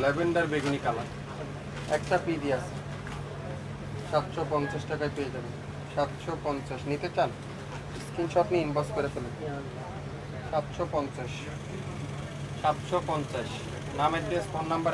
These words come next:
এখনই ইনবক্স করেন। সাতশো পঞ্চাশ, খুবই সুন্দর,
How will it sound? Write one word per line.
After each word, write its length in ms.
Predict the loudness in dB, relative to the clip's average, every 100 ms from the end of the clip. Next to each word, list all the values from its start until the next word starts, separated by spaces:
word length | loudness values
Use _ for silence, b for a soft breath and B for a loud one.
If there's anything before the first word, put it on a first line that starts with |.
| 6
এখনই 240 | 4 2 4
ইনবক্স 240 | 4 4 2
করেন। 160 | 2 4
সাতশো 260 | 2 2 2 2
পঞ্চাশ, 340 | 0 -2 -6 -6 -6 -6 -6 -6 -4 -4 -6 -6 -6 -6 -6 -6 -6 -4 -4 -2 -2 -2 -4 -4 -6 -6 -6 -6 -6 -6 -6 -4
খুবই 280 | -2 0 0 2
সুন্দর, 280 | 0 0